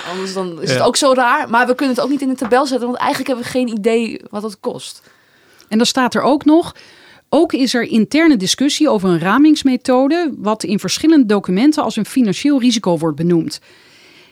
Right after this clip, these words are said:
Speaker 3: En dan komt het, "Het verschil in ramingssystematiek tussen Defensie en R V B",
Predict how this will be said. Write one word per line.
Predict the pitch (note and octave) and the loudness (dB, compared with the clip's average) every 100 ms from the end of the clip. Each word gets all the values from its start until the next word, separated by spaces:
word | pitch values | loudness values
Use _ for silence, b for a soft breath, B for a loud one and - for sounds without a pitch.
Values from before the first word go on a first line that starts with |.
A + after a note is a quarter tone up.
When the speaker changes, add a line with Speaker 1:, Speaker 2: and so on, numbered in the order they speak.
| b | b
Speaker 3:
En | G3 | -4
dan | G3 | 2
komt | B3+ C#4 | 2 2
het, | C4+ | 0
"Het | A#3+ - | -2 -2
verschil | A3 - E4+ E4 | -4 -2 0 2
in | A3 F3 | 2 2
ramingssystematiek | G#3+ E4 E4 D4+ - D4 C#4 C4 A#3+ - D4+ - | 2 4 6 6 4 0 0 0 0 2 0 0
tussen | B3 A#3 - | -4 -2 -2
Defensie | F#3 - D#4+ D4 - F#3 E3 | -2 -2 2 2 2 -2 -2
en | - G#3 G3+ | -2 -2 -2
R | - G3+ E3+ | 0 -2 0
V | F3 | -2
B", | D3+ | -2